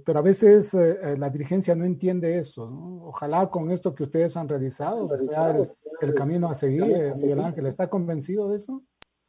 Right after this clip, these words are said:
Speaker 2: Sí, yo, yo estoy convencido. Yo creo firmemente que, que la forma de, de, de crecer es,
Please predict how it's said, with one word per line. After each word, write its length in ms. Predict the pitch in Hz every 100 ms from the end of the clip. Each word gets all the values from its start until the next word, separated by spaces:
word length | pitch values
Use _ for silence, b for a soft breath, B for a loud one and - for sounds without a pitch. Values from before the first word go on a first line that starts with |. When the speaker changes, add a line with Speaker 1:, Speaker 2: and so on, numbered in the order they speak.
| _ _ _ _ _
Speaker 2:
Sí, 580 | - - 156 135 127 110
yo, 580 | 131 180 196 196 185 156 -
yo 100 | 160
estoy 180 | - 185
convencido. 480 | 185 160 - 185 156
Yo 200 | 156 147
creo 300 | 170 175 160
firmemente 640 | - 170 175 175 170 170
que, 1040 | 147 151 139 131 127 123 123 120 113 107 - _
que 200 | - 127 120 117 -
la 140 | 120
forma 440 | - 151 165 165 151
de, 600 | 139 127 120 117 110 110 - _ _ _ - - -
de, 1120 | 127 123 120 120 113 110 107 104 101 95 80 _ _ _ _ _ _ _ _ _ _ _ _ _ _ _ _ _ _ _ _
de 160 | 117 117
crecer 520 | 120 117 - 175 180
es, 380 | 151 139 - -